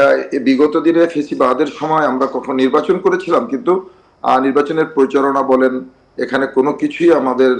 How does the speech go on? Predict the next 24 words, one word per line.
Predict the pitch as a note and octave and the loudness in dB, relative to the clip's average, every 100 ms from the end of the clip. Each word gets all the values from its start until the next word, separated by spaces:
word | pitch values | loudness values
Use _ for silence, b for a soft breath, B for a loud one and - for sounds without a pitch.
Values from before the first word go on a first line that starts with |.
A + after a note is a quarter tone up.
| - | -4
আহ, | B2 | -2
ওইভাবে, | B2 A#2+ B2+ B2 | 0 0 0 -2
আহ, | A#2+ - A2+ A#2 A2 A2+ | -4 -8 -12 -8 -6 -6
খুব | - A#2+ - - _ | -4 -6 -6 -18 _
কষ্টসাধ্য | D3 - F3+ D3+ D#3 D#3 | -6 -4 -6 -4 -4 0
হয়ে | C3 B2 | 2 2
যেত। | A2+ A2 D#3 B B B - | 0 -2 -6 B B B 0
অনেকটা | D#3+ E3+ F3 | 0 2 -2
পালিয়ে | - D3 D#3+ E3+ | 0 0 4 2
পালিয়ে | E3+ D3+ D#3 E3+ | 2 0 2 2
আমাদের | D3+ C#3+ C#3 | 2 -2 -2
নির্বাচন | C3 B2+ B2+ A2+ | -2 -4 -4 -8
করতে | A2 F2+ F2+ | -8 -10 -12
হয়েছে। | F#2 - F#2+ - _ b b b - | -12 -12 -16 -16 _ b b b -6
আহ, | G#2+ G#2+ G#2+ | -2 -2 0
দলের | B2 C3 C3 - | 2 2 0 0
পতাকাকে | C3 B2+ C3+ C3+ | -2 0 -2 -4
ধরে | C3 C#3+ | 0 2
রাখার | C#3 C3+ C#3+ | 2 -2 -6
জন্য | D#3+ D#3+ | -4 -2
আমরা | D#3 D3+ | -2 -2
নির্বাচনে | D3 D3 D#3+ D#3 | -2 -4 -6 -10
অংশগ্রহণ | D3 D3 D3+ D#3+ | -10 -14 -18 -16
করেছিলাম। | D#3 D3+ D#3+ | -16 -12 -8